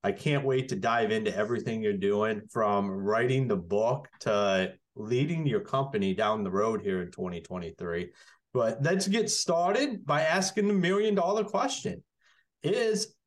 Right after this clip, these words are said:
what makes a construction champion, and what does it take to be one here in twenty twenty-three?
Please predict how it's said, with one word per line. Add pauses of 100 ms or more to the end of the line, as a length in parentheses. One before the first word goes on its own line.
(240)
what
makes
a
construction
champion,
and
what
does
it
take
to
be
one
here
in
twenty
twenty-three?